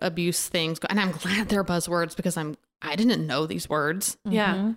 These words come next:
Speaker 1: And then I, I didn't realize until, like, "Oh, that's happened to me." Huh.
Speaker 3: Uh-huh.
Speaker 1: Um, so it's really easy to jump to the extremes here when we talk about control. And I have known those women who
Speaker 3: Uh-huh.
Speaker 1: have had their money cut off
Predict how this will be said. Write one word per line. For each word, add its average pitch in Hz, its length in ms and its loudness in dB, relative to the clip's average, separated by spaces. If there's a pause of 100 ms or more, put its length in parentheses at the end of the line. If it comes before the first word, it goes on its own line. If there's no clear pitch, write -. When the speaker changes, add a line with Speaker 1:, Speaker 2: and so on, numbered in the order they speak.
Speaker 1:
And 196 140 4
then 196 100 4
I, 185 180 2
I 208 100 2
didn't 214 240 4
realize 233 340 4
until, 226 240 2
like, 196 160 -6 (400)
"Oh, 240 100 -2
that's 214 260 0
happened 269 340 -4
to - 80 -12
me." 160 260 -8 (320)
Huh. 285 60 0 (100)
Speaker 3:
Uh-huh. 190 400 0 (280)
Speaker 1:
Um, 208 260 2 (200)
so 262 200 4
it's 233 120 2
really 277 320 4
easy 262 280 2
to 220 100 2
jump 196 240 0
to 214 80 2
the 196 140 4
extremes 190 520 2
here 320 300 0 (420)
when 247 120 2
we 247 80 4
talk 254 200 0
about 254 180 0
control. 240 380 2
And 190 80 2
I 151 140 -2 (640)
have 208 280 0
known 175 240 2
those 156 240 -4
women - 340 -6 (160)
who 214 60 -4 (140)
Speaker 3:
Uh-huh. 190 60 6
Speaker 1:
have 185 100 2
had 180 300 -2
their 170 160 2
money 170 460 0
cut - 240 -6
off - 460 -8